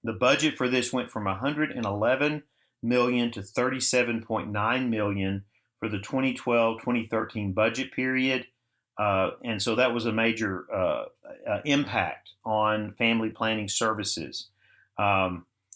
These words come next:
in October, uh, Texas, uh, submitted a renewal application for a state Medicaid waiver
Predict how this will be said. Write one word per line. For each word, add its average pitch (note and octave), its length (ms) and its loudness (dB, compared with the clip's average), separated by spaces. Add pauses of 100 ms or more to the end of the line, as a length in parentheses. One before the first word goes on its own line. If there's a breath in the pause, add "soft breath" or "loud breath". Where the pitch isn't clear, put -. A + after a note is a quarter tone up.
(300)
in B2+ 160 4
October, A#2+ 840 0 (400)
uh, G#2+ 140 -4
Texas, C3+ 680 -2
uh, G#2 300 2 (340)
submitted B2+ 640 0
a A2 140 0
renewal A#2 440 2
application A2+ 760 0
for G#2 160 0
a G2 80 -2
state B2+ 420 0
Medicaid A2+ 480 -2
waiver G#2+ 680 0